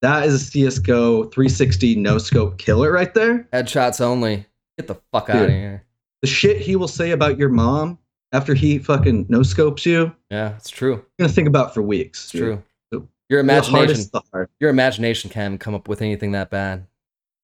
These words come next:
Speaker 1: Your psyche would crumble if you could even imagine the shit we'll say.
Speaker 2: The voice of
Speaker 1: Uh,
Speaker 2: God, decibels lower than mine.
Speaker 1: Decibel lower. Um, so anyways, thanks for anyone that listened. It's probably, like, two of you. Um,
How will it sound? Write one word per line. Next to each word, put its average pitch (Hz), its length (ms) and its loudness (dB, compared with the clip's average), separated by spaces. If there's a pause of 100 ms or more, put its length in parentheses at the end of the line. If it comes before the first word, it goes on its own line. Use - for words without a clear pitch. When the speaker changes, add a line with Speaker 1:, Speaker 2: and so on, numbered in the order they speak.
Speaker 1:
Your 190 80 4
psyche 156 480 0
would 131 240 0
crumble 143 760 0 (440)
if 135 160 -4
you 143 80 2
could 139 160 2
even 117 180 2
imagine 131 800 2
the 113 80 -2
shit 107 240 -8
we'll 98 100 -8
say. 87 300 -12 (520)
Speaker 2:
The 104 60 -8
voice 131 240 2
of 127 80 0
Speaker 1:
Uh, 110 60 -6
Speaker 2:
God, 131 400 0 (1200)
decibels 107 480 -2
lower 101 280 2
than 95 140 -8
mine. 95 400 -8 (360)
Speaker 1:
Decibel 117 400 0
lower. 76 380 -2 (520)
Um, 123 480 2
so 196 140 2
anyways, 196 440 2
thanks 170 240 -4
for 160 260 0
anyone 160 260 2
that 139 160 2
listened. 156 440 2
It's 110 260 0
probably, 131 300 2
like, 113 200 0
two 147 200 4
of 151 120 0
you. 214 340 2
Um, 110 480 2